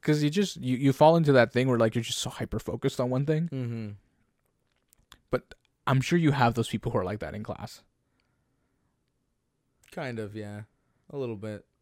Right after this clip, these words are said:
Speaker 2: Not everyone.
Speaker 1: <laughs> Obviously, but
Speaker 2: Not everyone. I'll
Speaker 1: but
Speaker 2: s-,
Speaker 1: there,
Speaker 2: I'll
Speaker 1: but
Speaker 2: say
Speaker 1: there's,
Speaker 2: that
Speaker 1: like, a
Speaker 2: much.
Speaker 1: few of those that are, like, just, like, only this all the time.
Speaker 2: Oh, yeah.
Speaker 1: Right.
Speaker 2: Yeah.
Speaker 1: Those are the people who, they're, they're dangerous.
Speaker 2: Oh, yeah.
Speaker 1: I mean, not in the sense that, like,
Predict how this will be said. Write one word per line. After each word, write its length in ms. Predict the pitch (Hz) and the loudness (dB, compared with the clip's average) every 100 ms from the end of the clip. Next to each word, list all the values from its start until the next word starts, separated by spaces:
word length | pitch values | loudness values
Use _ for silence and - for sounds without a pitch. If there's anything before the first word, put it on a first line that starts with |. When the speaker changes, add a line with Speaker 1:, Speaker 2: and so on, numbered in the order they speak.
| _ - | _ -6
Speaker 2:
Not 160 | 165 | 0
everyone. 540 | 151 135 135 120 113 107 - | 0 2 0 -2 -8 -6 4
Speaker 1:
<laughs> 540 | 185 196 226 294 - | 8 8 8 2 2
Obviously, 540 | 160 160 139 131 123 151 | 4 4 4 2 2 4
but 160 | 127 | 4
Speaker 2:
Not 180 | 202 185 | 4 4
everyone. 640 | 160 127 120 117 117 113 123 | 2 2 -2 -4 -6 -8 -8
I'll 160 | 160 147 | -2 2
Speaker 1:
but 60 | |
Speaker 2:
s-, 40 | 139 | 4
Speaker 1:
there, 120 | 143 | 4
Speaker 2:
I'll 100 | 147 | 4
Speaker 1:
but 60 | |
Speaker 2:
say 40 | 156 | 6
Speaker 1:
there's, 100 | 185 | 6
Speaker 2:
that 60 | 226 | 6
Speaker 1:
like, 80 | 151 | 4
a 40 | |
Speaker 2:
much. 80 | - | 2
Speaker 1:
few 200 | 156 147 | 4 8
of 80 | 131 | 8
those 240 | 123 123 123 | 8 6 4
that 100 | 120 | 4
are, 40 | |
like, 140 | 117 | 2
just, 160 | 120 120 | 0 -2
like, 200 | 101 - _ _ _ _ - | -4 -8 _ _ _ _ 0
only 300 | 135 139 127 | 4 6 6
this 440 | 117 117 - - - | 6 2 -2 -14 -6
all 160 | 113 | -2
the 80 | 107 | 0
time. 260 | 98 - 127 - _ - | -2 -8 -14 -18 _ -12
Speaker 2:
Oh, 140 | 120 | -8
yeah. 220 | 107 90 107 _ _ _ _ - | -8 -10 -16 _ _ _ _ -10
Speaker 1:
Right. 220 | 95 - _ - | -10 -10 _ -14
Speaker 2:
Yeah. 240 | 90 73 - _ _ _ _ _ _ | -12 -12 -16 _ _ _ _ _ _
Speaker 1:
Those 160 | 135 151 | -2 0
are 40 | |
the 80 | 156 | 0
people 300 | 143 131 131 | -2 -2 0
who, 240 | 127 123 127 | 0 -2 0
they're, 240 | 120 120 - | 0 0 2
they're 140 | 127 | 4
dangerous. 640 | 123 107 101 - 110 - - - 107 | 4 0 -4 -8 -12 -16 -20 -18 -12
Speaker 2:
Oh, 120 | 104 | -12
yeah. 160 | 92 - _ _ - | -12 -18 _ _ -4
Speaker 1:
I 80 | 139 | -2
mean, 160 | 131 | 0
not 140 | 135 160 | 0 2
in 60 | |
the 80 | 165 | 2
sense 280 | - 120 127 | 2 0 0
that, 80 | 110 | -2
like, 300 | 104 - | -2 -6